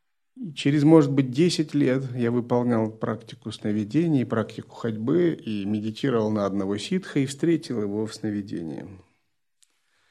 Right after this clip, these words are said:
Он напоминал такого юношу, может быть, лет четырнадцать, крепкого телосложения, к телам, как у борца,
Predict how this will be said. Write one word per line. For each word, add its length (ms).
Он 400
напоминал 800
такого 400
юношу, 640
может 260
быть, 200
лет 160
четырнадцать, 720
крепкого 500
телосложения, 880
к 120
телам, 320
как 280
у 40
борца, 440